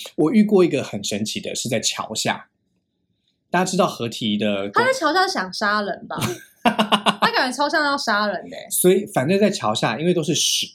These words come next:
Speaker 1: 硬的石头椅嘛。
Speaker 2: 对。
Speaker 1: 然后当然，当然是很晚，大概，大概半夜一两点左右吧。但是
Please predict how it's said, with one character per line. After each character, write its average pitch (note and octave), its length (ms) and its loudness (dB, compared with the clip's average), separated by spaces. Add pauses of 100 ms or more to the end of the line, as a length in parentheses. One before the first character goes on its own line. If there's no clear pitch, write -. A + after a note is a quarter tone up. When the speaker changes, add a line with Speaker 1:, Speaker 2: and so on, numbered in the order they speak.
Speaker 1:
硬 C#3+ 180 0
的 G2+ 100 -6
石 G#2 200 -2
头 G2+ 240 -4
椅 G#2 160 -4
嘛。 - 80 -16 (160)
Speaker 2:
对。 A3 100 -2 (140)
Speaker 1:
然 C#3+ 80 2
后 E3 80 2
当 A3+ 100 4
然， G3 120 2
当 A#3 100 2
然 A3 60 6
是 G#3+ 80 4
很 C3 180 -2
晚， A2+ 160 -2
大 C#3 60 2
概， C3+ 160 2 (180)
大 D3 100 2
概 C#3 80 0
半 B2 220 -2
夜 A2+ 80 0
一 A2+ 80 0
两 G2+ 180 -4
点 G2+ 160 -6
左 G#2 180 -6
右 G2+ 100 -10
吧。 - 180 -8
但 E3 80 2
是 E3+ 240 2